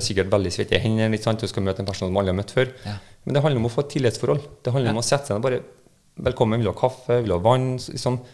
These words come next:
Speaker 1: det, det er en, på en måte ufarliggjør hele den prosessen.
Speaker 2: Ja, skal
Speaker 1: Ikke
Speaker 2: være en
Speaker 1: sant?
Speaker 2: trygg, eh, trygg greie i stedet for at, eh, man føler at
Speaker 1: Ja.
Speaker 2: noen skal ta deg på noe.
Speaker 1: Ja, for
Speaker 2: Ja.
Speaker 1: det er absolutt ikke det vi skal.
Speaker 2: Nei.
Speaker 1: Ikke sant? Så det, um, og det, um, nei,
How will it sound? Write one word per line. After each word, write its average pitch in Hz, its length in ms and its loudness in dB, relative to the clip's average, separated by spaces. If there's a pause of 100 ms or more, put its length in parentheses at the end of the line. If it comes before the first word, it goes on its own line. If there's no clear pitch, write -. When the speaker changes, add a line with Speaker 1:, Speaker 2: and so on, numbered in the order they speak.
(280)
Speaker 1:
det, - 120 -2 (440)
det 120 140 -4
er 127 60 0
en, 135 100 -4 (220)
på 135 100 -4
en 131 80 -2
måte - 160 -2
ufarliggjør 113 500 2
hele 120 220 4
den 110 80 0
prosessen. 139 400 0 (160)
Speaker 2:
Ja, 151 80 -4 (100)
skal - 140 -4
Speaker 1:
Ikke 110 60 2
Speaker 2:
være 117 80 0
en 131 60 0
Speaker 1:
sant? 120 40 -8
Speaker 2:
trygg, 110 300 -6
eh, 101 760 -6
trygg 123 160 -2
greie 107 260 -2
i 104 40 -8
stedet 104 260 -6
for 101 120 -8
at, 95 180 -12
eh, 98 80 -6
man 104 160 -4
føler 107 300 -6
at - 360 -12 (640)
Speaker 1:
Ja. 113 140 4
Speaker 2:
noen 110 160 0
skal 107 160 -4
ta 120 160 -4
deg 98 200 -6
på 107 100 -10
noe. 101 240 -10
Speaker 1:
Ja, 107 160 4 (240)
for 123 100 0
Speaker 2:
Ja. 117 80 8
Speaker 1:
det - 80 -6
er - 60 -6
absolutt - 340 -6
ikke 117 160 2
det 104 100 6
vi 110 60 2
skal. 113 180 0 (320)
Speaker 2:
Nei. 131 160 -4
Speaker 1:
Ikke 110 160 -2
sant? 117 320 -6
Så 113 240 0
det, 110 140 2 (240)
um, 101 300 -4 (320)
og 120 80 0
det, 127 100 6 (220)
um, 123 320 -2
nei, 123 120 0